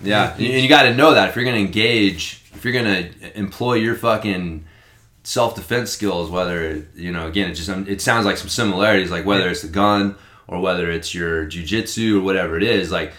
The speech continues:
Speaker 1: you need to know the ramifications of what your actions are and how to handle those things appropriately, because there is an aftermath
Speaker 2: There is an
Speaker 1: to
Speaker 2: aftermath.
Speaker 1: it. And if you don't approach, if you don't understand that and approach the situation properly,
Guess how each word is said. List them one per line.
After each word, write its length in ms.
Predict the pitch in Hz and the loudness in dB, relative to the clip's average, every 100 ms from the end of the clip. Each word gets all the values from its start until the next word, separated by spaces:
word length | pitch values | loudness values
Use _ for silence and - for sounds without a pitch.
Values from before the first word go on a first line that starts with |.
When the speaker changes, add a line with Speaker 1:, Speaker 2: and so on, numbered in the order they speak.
| - | -18
Speaker 1:
you 200 | - 117 | -4 -2
need 280 | 120 135 131 | 2 0 0
to 180 | - 123 | -2 0
know 640 | 107 120 110 95 85 82 - _ - - - - | 2 2 2 2 -2 -8 -18 _ -20 -20 -18 -4
the 80 | 101 | 0
ramifications 1200 | 117 110 87 85 113 - 92 87 78 76 - - _ _ _ - | 2 0 -4 -2 -2 -2 -4 -8 -8 -12 -16 -20 _ _ _ -6
of 420 | 104 95 80 82 | -2 -2 -6 -4
what 320 | 101 110 107 | 2 2 2
your 120 | 98 | 2
actions 480 | 95 92 92 85 78 | 4 4 0 -8 -2
are 540 | 95 110 82 78 76 - | 2 2 2 0 -4 -8
and 140 | 92 | -8
how 300 | 87 - 110 | -6 0 2
to 60 | 95 | 2
handle 420 | - 117 113 104 | -4 -6 -4 -4
those 240 | 87 85 - | -4 -6 -6
things 360 | 95 90 85 | -6 -6 -8
appropriately, 720 | 80 - 131 143 85 76 82 80 | -12 0 0 0 -4 -4 -6 -8
because 300 | 95 87 101 | -12 -4 0
there 120 | 92 | 2
is 100 | 120 | 2
an 80 | 101 | 4
aftermath 640 | 104 120 90 82 73 - - | 4 4 0 -8 -8 -10 -12
Speaker 2:
There 160 | 127 120 | -8 -4
is 140 | 135 120 | -4 -4
an 60 | |
Speaker 1:
to 40 | 117 | 2
Speaker 2:
aftermath. 460 | - 104 107 104 | 4 4 -2 -6
Speaker 1:
it. 40 | 92 | -6
And 100 | 92 | -6
if 120 | 90 | -2
you 160 | 101 95 | 0 2
don't 260 | 110 110 | 2 2
approach, 520 | 90 - 110 117 - | 0 -2 2 2 2
if 80 | 98 | -6
you 60 | 110 | -2
don't 240 | 110 98 | -2 -2
understand 480 | 95 92 85 101 101 | -6 -6 -4 -2 0
that 100 | 95 | 0
and 80 | 82 | -2
approach 360 | 82 104 104 - | -6 -4 -4 -6
the 80 | 80 | -6
situation 680 | 98 - 87 95 101 82 78 | -6 -4 -2 -2 -2 -6 -2
properly, 640 | 113 143 92 85 82 78 | 2 2 2 -4 -6 -8